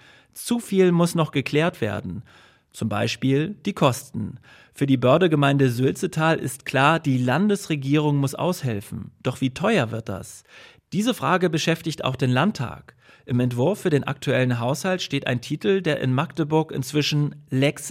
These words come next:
Intel genannt wird. Ein Paragraph, der die Landesregierung ermächtigt, für Unternehmensansiedlungen Geld auszugeben in unbestimmter Menge. Am Parlament vorbei, nur mit Zustimmung des Finanzausschusses.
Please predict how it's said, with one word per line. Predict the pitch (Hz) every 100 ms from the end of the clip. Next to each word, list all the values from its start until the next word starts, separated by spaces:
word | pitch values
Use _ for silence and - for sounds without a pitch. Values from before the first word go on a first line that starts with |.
| -
Intel | - 190 214 123 117
genannt | 117 113 113
wird. | 101 104 - - - - -
Ein | - 123
Paragraph, | 135 135 123 123 127 214 -
der | 139 131
die | 127
Landesregierung | 127 196 196 147 135 151 147
ermächtigt, | 127 131 151 - 170 - - - - _
für | -
Unternehmensansiedlungen | - 143 127 135 202 214 - - 165 156 175 165 156 147 131 127
Geld | 135 214 -
auszugeben | 113 - 131 127 135 147 180 - -
in | - 175 - -
unbestimmter | 135 123 123 - 127 147
Menge. | 156 120 98 - _ _ _ _
Am | 120 147 175
Parlament | 151 147 139 139
vorbei, | - 139 131 151 208 226 - _ -
nur | 139 220
mit | 233 214
Zustimmung | - 214 247 - 190 190 175
des | 160 156
Finanzausschusses. | - 185 175 185 185 - 117 120 - 113 - 139 - -